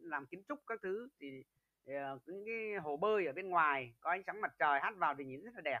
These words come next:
nhìn nó rất là thi vị ha. Thì các bạn sẽ biết tới nó thôi, không dùng làm gì. Ờ, ở trong cái mục setting này, các bạn sẽ chỉ quan tâm, ờ, cái này thôi. Đó,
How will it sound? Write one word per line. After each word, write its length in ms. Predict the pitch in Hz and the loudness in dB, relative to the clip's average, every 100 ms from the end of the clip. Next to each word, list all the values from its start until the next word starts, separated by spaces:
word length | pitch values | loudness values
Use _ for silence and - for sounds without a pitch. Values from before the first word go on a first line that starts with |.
| - | -4
nhìn 160 | 131 131 | -14 -12
nó 80 | |
rất 140 | 180 262 | -10 -8
là 60 | 185 | -8
thi 120 | 185 165 | -10 -12
vị 140 | 185 - _ _ _ - | -14 -16 _ _ _ 0
ha. 180 | 175 170 _ _ _ | 0 0 _ _ _
Thì 140 | 135 131 | -14 -4
các 80 | 190 | -2
bạn 200 | 156 127 | -2 -6
sẽ 120 | 127 147 | -12 -8
biết 220 | 226 - | -6 0
tới 200 | 170 202 | 2 2
nó 140 | 185 196 | -4 -6
thôi, 120 | 180 170 _ | -12 _ _
không 160 | 180 170 | -12 -6
dùng 160 | 139 | -6
làm 120 | 127 117 | -8 -12
gì. 200 | 120 104 _ _ _ _ _ _ _ _ _ _ _ _ _ _ - | -12 -14 _ _ _ _ _ _ _ _ _ _ _ _ _ _ -6
Ờ, 180 | 160 160 | -2 2
ở 220 | 156 - | 2 4
trong 180 | 403 240 | 4 2
cái 60 | |
mục 160 | 220 - | -2 -4
setting 400 | 240 - 220 202 | -6 -2 -2 4
này, 300 | 165 139 117 _ - | 2 2 -6 _ -4
các 80 | 226 | 2
bạn 280 | 208 139 143 | 4 2 -4
sẽ 180 | 208 220 | -6 -6
chỉ 100 | 123 | -8
quan 200 | - 196 | -4 -2
tâm, 380 | - 208 196 196 | 2 0 -2 -4
ờ, 340 | 190 185 185 180 | -2 0 0 0
cái 80 | |
này 200 | 220 160 | 2 2
thôi. 240 | 143 208 185 - _ _ _ - | 4 4 2 -4 _ _ _ -10
Đó, 360 | 156 339 196 | -4 -2 -2